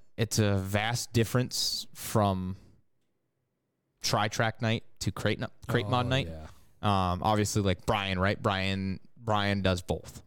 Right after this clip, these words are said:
Speaker 2: Yeah.
Speaker 1: But I think Brian will admit we had about half the crew on Sunday that he did on Saturday.
Speaker 2: Yeah.
Speaker 1: Apex, Apex doubled, but they also brought a third car.
Speaker 2: Right.
Speaker 1: So they had three cars.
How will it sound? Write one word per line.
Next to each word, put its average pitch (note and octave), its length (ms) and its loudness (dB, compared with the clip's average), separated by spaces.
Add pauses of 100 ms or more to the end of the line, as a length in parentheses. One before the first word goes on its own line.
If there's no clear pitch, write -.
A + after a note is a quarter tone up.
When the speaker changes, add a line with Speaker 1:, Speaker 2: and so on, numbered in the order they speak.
(140)
Speaker 2:
Yeah. F#2 160 -8 (800)
Speaker 1:
But G2+ 360 0 (440)
I F2+ 80 -8
think G2 220 -2
Brian G2 300 2
will F2+ 120 2
admit F#2 260 0
we G2 140 0
had F2+ 160 0
about E2+ 200 -2
half - 260 -4
the F2+ 80 -6
crew F#2 380 2 (160)
on F#2+ 160 -2
Sunday G2 460 0
that F#2+ 160 -2
he F#2 80 -2
did F#2 180 -2
on E2+ 140 -2
Saturday. - 480 -4 (720)
Speaker 2:
Yeah. F2+ 180 -4 (260)
Speaker 1:
Apex, A2+ 640 0
Apex A2 460 2
doubled, G2 560 0 (200)
but G2+ 140 2
they F2+ 100 4
also F#2+ 220 0
brought F2+ 240 0
a F2+ 40 -6
third E2+ 320 -2
car. - 340 -2 (880)
Speaker 2:
Right. F2 100 -10
Speaker 1:
So B2 100 2
they A2+ 100 4
had F#2 160 0
three B2 240 4
cars. F#2+ 680 2